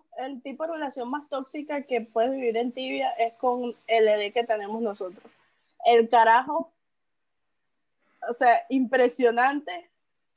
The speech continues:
lo que hace. Él dice, "Bueno, negro", porque él no dice negro, "mañana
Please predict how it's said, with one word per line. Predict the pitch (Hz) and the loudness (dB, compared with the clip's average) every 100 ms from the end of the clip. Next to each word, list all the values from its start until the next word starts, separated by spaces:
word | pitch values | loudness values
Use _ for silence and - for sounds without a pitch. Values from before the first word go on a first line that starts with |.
| _ | _
lo | 254 240 233 | -2 -2 0
que | 226 | 0
hace. | 220 226 214 - 226 | 0 -2 -10 -12 -8
Él | 233 | -6
dice, | 262 262 247 214 _ 254 _ _ _ _ _ _ _ _ | -8 -8 -6 -6 _ _ _ _ _ _ _ _ _ _
"Bueno, | 226 247 349 330 302 269 | -10 4 4 4 0 -8
negro", | 320 302 233 233 | -8 -6 -8 -8
porque | 233 233 | -10 -10
él | 247 | -10
no | |
dice | 254 254 | -10 -8
negro, | 254 240 | -6 -6
"mañana | 233 240 247 254 | -2 -2 2 2